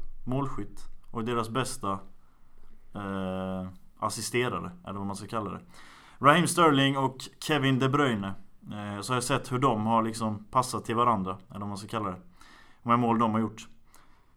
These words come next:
till varann. Och, eh, jag kan först och främst nämna att tillsammans så har de gjort trettiotre mål och tjugotvå assist. Så det är ju något mer än, eh, den här Wolves-duon då.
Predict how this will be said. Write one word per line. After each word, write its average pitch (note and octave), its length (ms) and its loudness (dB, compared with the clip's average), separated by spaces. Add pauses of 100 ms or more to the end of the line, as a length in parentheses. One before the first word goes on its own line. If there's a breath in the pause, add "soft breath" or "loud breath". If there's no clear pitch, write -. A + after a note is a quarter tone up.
(160)
till A2+ 240 -2
varann. F#2+ 400 2 (100)
Och, A#2+ 380 -6
eh, A2+ 440 0 (300)
jag C3 140 0
kan C#3+ 120 2
först C#3+ 220 2
och C3 80 -2
främst C#3 240 2
nämna C3+ 300 6
att A#2 200 -2
tillsammans B2+ 920 2
så - 140 -4
har B2+ 60 4
de C3+ 120 4
gjort C3+ 240 -2
trettiotre C3 640 -2
mål B2 240 -2 (240)
och A#2 120 -6
tjugotvå A#2 400 -4
assist. - 460 -4 (680 soft breath)
Så A2+ 80 -4
det A2 60 2
är A#2+ 60 4
ju B2 60 2
något B2+ 300 2
mer A#2 300 -2
än, G2+ 280 -4
eh, G2 320 -4 (220)
den G#2+ 140 -4
här G#2 100 2
Wolves-duon G2+ 680 -6
då. A#2+ 80 -6